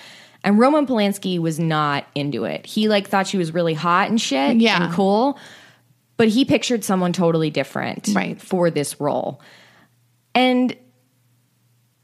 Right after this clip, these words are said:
Speaker 1: he also felt that she was, wasn't even experienced enough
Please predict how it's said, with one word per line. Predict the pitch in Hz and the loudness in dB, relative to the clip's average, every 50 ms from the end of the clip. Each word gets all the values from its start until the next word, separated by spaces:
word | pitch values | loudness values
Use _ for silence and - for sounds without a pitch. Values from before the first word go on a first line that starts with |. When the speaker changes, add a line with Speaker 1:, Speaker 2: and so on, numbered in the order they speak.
| _ _ - | _ _ -14
Speaker 1:
he | - - - 339 339 330 | -10 -2 2 4 6 6
also | 233 233 254 - 254 220 | 6 4 4 2 0 0
felt | - - 190 185 180 | 0 0 -2 0 0
that | 185 - | -2 -2
she | - - 190 | -2 -2 0
was, | 175 180 175 165 151 - - _ _ _ | 0 0 0 -2 -4 -8 -14 _ _ _
wasn't | 208 180 202 196 180 196 190 185 | -2 2 2 2 4 2 2 2
even | 175 170 170 165 | 2 0 0 0
experienced | 160 - - - - 165 160 156 160 165 165 165 - - | -2 -4 -6 -4 -2 0 0 0 0 0 -2 -2 -2 -2
enough | 180 185 185 180 180 | -2 0 0 -2 -4